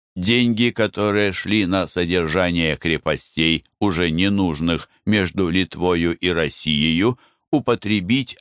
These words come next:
обеим державам на войну с неверными. Девятое. Россия, изгнав шведов и датчан из Эстонии,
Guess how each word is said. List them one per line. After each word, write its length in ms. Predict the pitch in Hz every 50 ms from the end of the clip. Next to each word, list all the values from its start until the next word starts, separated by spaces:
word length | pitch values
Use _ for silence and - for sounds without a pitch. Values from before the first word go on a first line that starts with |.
| - -
обеим 580 | 92 92 87 85 101 107 107 104 104 98 95
державам 640 | 90 95 92 85 76 80 90 98 104 95 92 90 85
на 160 | 85 90 87 80
войну 440 | 85 87 85 82 82 95 104 107 -
с 140 | - - -
неверными. 920 | 87 87 82 73 80 95 98 92 87 87 87 85 82 80 80 71 - _ _ _ _ _ _ _ _ _ _ _ _ -
Девятое. 760 | 71 80 110 113 101 87 76 67 64 - 65 64 64 64 60 _ _ _ _ _ _ _ _ _ _ -
Россия, 640 | - 98 113 107 - - - 110 120 127 120 117 113 107
изгнав 640 | - 104 104 98 87 82 80 95 98 95 85 -
шведов 560 | - - - 78 95 92 85 78 87 82 - 90
и 60 | 87
датчан 580 | 76 76 85 85 - - - 90 85 80 82
из 160 | 85 85 78 87
Эстонии, 760 | 85 73 - - - 76 69 69 71 78 82 87 101 -